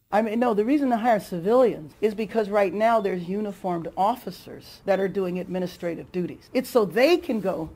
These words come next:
on the street and the civilians would be hired to do administrative work.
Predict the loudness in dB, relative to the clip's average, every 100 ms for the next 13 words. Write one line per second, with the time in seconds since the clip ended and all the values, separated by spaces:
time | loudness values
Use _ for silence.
0 | -20 -4 -2 -2 -6 -6 -4 -4 -6 -12
1 | 0 2 2 -2 -2 -2 6 6 6 2
2 | -2 -4 -6 0 2 2 -2 -6 -4 -2
3 | -2 -2 -4 -8 -6 -4 -4